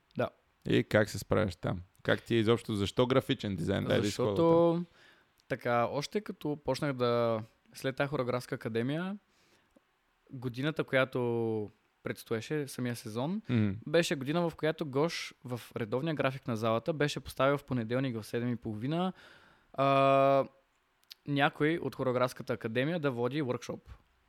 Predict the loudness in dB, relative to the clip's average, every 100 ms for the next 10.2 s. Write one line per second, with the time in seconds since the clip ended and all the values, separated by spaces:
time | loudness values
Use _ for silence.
0 | _ 0 4 4 4 0 0 -2 -2 -2
1 | 2 2 0 -2 -4 -2 -2 -2 -2 -6
2 | -6 -12 -6 0 0 -2 -10 -6 -4 -4
3 | -6 -6 -4 -4 -8 -8 -4 0 0 -2
4 | -4 2 4 4 2 2 4 2 -2 -4
5 | -4 -4 -2 -2 -2 -2 -4 -4 -2 -2
6 | 0 -2 -2 -6 -4 -2 -4 -10 _ _
7 | -2 0 -2 -2 -2 -2 -4 -4 -4 -10
8 | -4 0 2 4 6 6 4 2 -2 -2
9 | -2 -2 2 4 2 0 -6 -2 0 0
10 | 0 -2